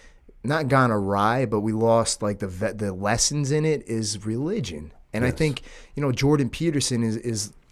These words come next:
Speaker 1: is this great mouthpiece for translating the lessons in all these, like, biblical stories,
Speaker 2: Yeah.
Speaker 1: which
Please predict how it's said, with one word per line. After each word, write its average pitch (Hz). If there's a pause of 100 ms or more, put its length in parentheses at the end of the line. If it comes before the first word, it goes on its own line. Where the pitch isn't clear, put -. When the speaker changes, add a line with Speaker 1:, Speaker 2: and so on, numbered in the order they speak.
Speaker 1:
is 113
this 107
great 120
mouthpiece 117
for 101 (420)
translating 120
the 104
lessons 117
in 110
all 110
these, 107 (220)
like, 107
biblical 127
stories, 82
Speaker 2:
Yeah. 127
Speaker 1:
which 139